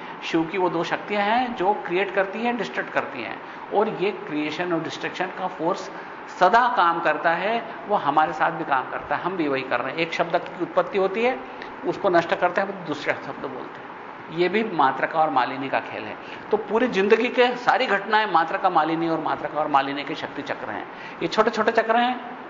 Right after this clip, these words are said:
ब्रह्मांड का क्रिएशन और डिस्ट्रक्शन एक बड़ा चक्र है। वृहत चक्र है जो शिव के स्तर पे है और हमारे स्तर पे हम छोटे-छोटे चक्रों को सदा अनुभव करते हैं। रोजाना दिन भर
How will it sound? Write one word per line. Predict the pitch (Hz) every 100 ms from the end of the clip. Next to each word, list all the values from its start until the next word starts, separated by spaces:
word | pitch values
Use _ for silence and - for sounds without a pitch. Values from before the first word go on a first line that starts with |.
| - - - - - -
ब्रह्मांड | 151 175 180 190
का |
क्रिएशन | 185 170 165 190
और | 185
डिस्ट्रक्शन | 185 - 165 185
एक | 185
बड़ा | 147 123
चक्र | - - -
है। | - - - - - - - - - 143
वृहत | 170 190 190
चक्र | 165 185
है | 208 233 - -
जो | 180
शिव | - 202
के | 214
स्तर | 196 226
पे | -
है | 233 262 - - -
और | 247
हमारे | 160 202 220
स्तर | - 214
पे | 208
हम | 196
छोटे-छोटे | 196 175 196 180 185
चक्रों | 156 170 175
को | 226 254 - - -
सदा | 277 311 233 - - - - - - - - - -
अनुभव | 156 156 151
करते | 131 113 -
हैं। | 135
रोजाना | 180 220 190 143 117
दिन | 143 196 196
भर | 175 180 - -